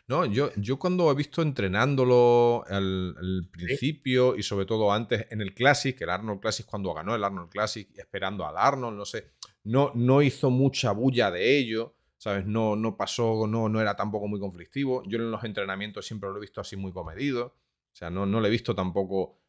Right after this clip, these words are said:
Speaker 1: demasiado soberbio diciendo, "Yo voy a ganar, yo voy a hacer esto", como otros que sí lo han dicho, tipo Bonac, ¿sabes? O sea, yo, yo lo he visto un poquito más comedido. Quizás no he visto todos sus vídeos,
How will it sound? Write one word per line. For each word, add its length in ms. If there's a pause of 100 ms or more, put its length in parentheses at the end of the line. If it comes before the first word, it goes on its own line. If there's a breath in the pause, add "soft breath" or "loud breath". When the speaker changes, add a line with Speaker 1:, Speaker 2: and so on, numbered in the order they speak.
Speaker 1:
demasiado 600
soberbio 540
diciendo, 340
"Yo 140
voy 100
a 80
ganar, 360
yo 100
voy 100
a 40
hacer 200
esto", 240
como 400
otros 420
que 160
sí 140
lo 80
han 120
dicho, 380 (240)
tipo 280
Bonac, 520 (300)
¿sabes? 360 (500)
O 40
sea, 200
yo, 220
yo 140
lo 100
he 40
visto 320
un 160
poquito 280
más 120
comedido. 580
Quizás 400
no 240
he 40
visto 300
todos 220
sus 140
vídeos, 420